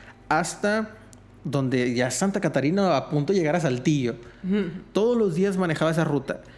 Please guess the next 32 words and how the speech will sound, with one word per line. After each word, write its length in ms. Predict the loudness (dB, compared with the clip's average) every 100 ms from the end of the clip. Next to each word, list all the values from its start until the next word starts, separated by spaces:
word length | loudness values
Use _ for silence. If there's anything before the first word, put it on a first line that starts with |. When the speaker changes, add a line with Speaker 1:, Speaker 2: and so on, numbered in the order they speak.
| -20 -20 -20 0
Speaker 1:
Y 140 | 2
en 60 | 2
las 120 | 2
mañanas 480 | 0 2 0 0 0
iba 140 | 0
bien 180 | 2 2
mentalizado 720 | 0 0 0 0 2 0 0 -2
a 160 | -2
que 180 | -2 -2
hoy 160 | 2 2
la 100 | 2
vamos 220 | 0 0
a 40 | 0
reventar, 480 | 0 0 -2 -2 0
hoy 100 | 2
vamos 220 | 2 2
a 20 |
llegar 200 | 2 2
a 20 | 2
la 80 |
meta 240 | 2 0 -2
de 60 | -2
producción, 460 | -4 0 0 2
hoy 100 | 2
vamos 220 | 2 2 0
a 20 |
hacer 140 | 2
esto, 260 | 0 0 -2
esto 180 | 0 0
y 20 |
lo 60 |
otro. 180 | 0 -2